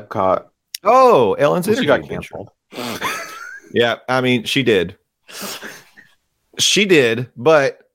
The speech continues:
Speaker 2: you know, that ride was fun because you got to see dinosaurs and you got to see a super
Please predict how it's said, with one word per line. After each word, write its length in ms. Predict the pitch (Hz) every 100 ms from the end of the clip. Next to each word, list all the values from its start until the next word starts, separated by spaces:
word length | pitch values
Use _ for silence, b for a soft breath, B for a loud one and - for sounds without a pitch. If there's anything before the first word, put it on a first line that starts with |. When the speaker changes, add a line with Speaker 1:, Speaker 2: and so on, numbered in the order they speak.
| _ _ _
Speaker 2:
you 100 | -
know, 300 | 123 110 104 - _ _ _ _ -
that 220 | 139 185
ride 200 | 180 165
was 140 | 160
fun 240 | - 143 135
because 260 | 135 127 117
you 60 |
got 160 | 117 120
to 60 |
see 160 | 127 120
dinosaurs 680 | 104 110 113 - 101 101 - -
and 220 | 110 117
you 80 | 107
got 160 | 101
to 80 | 104
see 240 | - 104
a 60 | 92
super 720 | - - 127 110 110 101 -